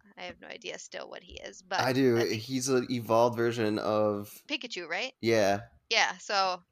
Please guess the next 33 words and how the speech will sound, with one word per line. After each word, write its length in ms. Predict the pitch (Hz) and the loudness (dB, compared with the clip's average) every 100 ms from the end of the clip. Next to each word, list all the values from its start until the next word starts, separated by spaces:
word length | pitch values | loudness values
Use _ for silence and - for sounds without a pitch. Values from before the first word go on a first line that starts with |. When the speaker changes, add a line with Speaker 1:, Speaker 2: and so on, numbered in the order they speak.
| - | -8
Speaker 1:
I 140 | 196 196 | -8 -6
defeated 380 | 202 226 214 190 | -12 -10 -10 -6
him 380 | 202 175 165 _ _ _ _ _ _ - - | -6 -6 -10 _ _ _ _ _ _ -20 -20
<laughs> 280 | 175 - - | -20 -12 -8
and 140 | 220 | 0
all 160 | 190 202 | 2 0
of 100 | - | -2
his, 240 | 202 175 | -6 -4
like, 200 | 185 165 | -4 -4
Charmanders 640 | - 175 180 175 170 175 175 | -6 -4 -4 -6 -6 -10 -10
and 80 | |
Charmeleons 680 | 170 185 170 170 170 170 175 | -10 -8 -6 -8 -8 -8 -10
and 100 | 170 | -16
all 120 | 160 160 | -12 -10
that 180 | - - | -10 -12
fun 160 | 90 | -16
stuff, 240 | - - - | -12 -10 -6
and 100 | 110 110 107 107 | -4 -2 -2 -4
he's 200 | 240 226 | -2 -2
Speaker 2:
Nice. 20 | 240 | 2
Speaker 1:
like, 180 | 240 233 | 0 0
"No!" 840 | 262 285 320 349 339 330 302 247 220 | -16 -4 -2 0 2 2 2 -2 -8
<laughs> 60 | - - - - _ _ _ _ _ _ _ _ - 107 | -20 -20 -20 -20 _ _ _ _ _ _ _ _ -14 -6
I 0 | |
think 480 | 110 104 - 104 - | -2 2 2 2 2
that 100 | 285 | 2
Speaker 2:
Nice. 40 | |
Speaker 1:
would 80 | 294 | 2
be 140 | 277 254 | 2 2
a 40 | |
pretty 220 | 247 254 233 | 2 -6 -4
crazy, 480 | 247 226 220 214 | -2 -2 0 2
uh, 220 | 196 180 | 2 2